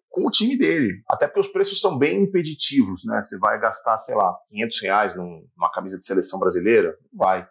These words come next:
Se você tiver quinhentos reais pra gastar numa camisa, você vai preferir gastar na camisa do seu time, consumir produtos da sua, do seu time do coração. Então,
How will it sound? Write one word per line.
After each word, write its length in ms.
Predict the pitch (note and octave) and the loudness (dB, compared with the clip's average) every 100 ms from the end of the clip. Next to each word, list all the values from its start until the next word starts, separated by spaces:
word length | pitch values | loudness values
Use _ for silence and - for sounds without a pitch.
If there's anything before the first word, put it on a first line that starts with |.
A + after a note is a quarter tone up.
| _ | _
Se 60 | - | -6
você 80 | - | -2
tiver 200 | D#3 D3+ | -2 -2
quinhentos 260 | C#3+ B2+ | -4 -6
reais 140 | - - | -8 -4
pra 140 | G#2+ | 0
gastar 240 | G#2 - | 0 -2
numa 180 | G#2+ G#2+ | -2 -2
camisa, 380 | - G2 F#2+ B2 | 0 -2 -4 -14
você 60 | - | -12
vai 100 | - | -12
preferir 280 | - - | -10 -4
gastar 320 | E2+ F#2 - A#2+ | 0 0 0 0
na 80 | |
camisa 280 | D3+ D3+ D#3+ | 0 -4 -4
do 80 | F#3 | -4
seu 180 | - - | -6 -4
time, 420 | - B2+ A2+ F#2 - | -2 2 2 2 -6
consumir 360 | - G#2 A2 G#2 | -14 -8 0 2
produtos 420 | B2+ A#2 A2+ A2+ | 2 2 0 0
da 100 | C3+ | 0
sua, 800 | C#3 - C#3+ D#3+ D#3 C#3+ A#2+ A2 G#2+ G#2 A2 | 0 -2 0 4 6 4 2 -4 -14 -18 -18
do 100 | A2 | -10
seu 140 | A2 C#3 | -2 -2
time 200 | C3+ C#3 | -2 -6
do 100 | C#3+ | -4
coração. 600 | D#3+ F3 - B2 A2+ G2+ | -2 -2 -2 -2 0 -2
Então, 320 | G2+ A#2+ D3 | -6 -10 -12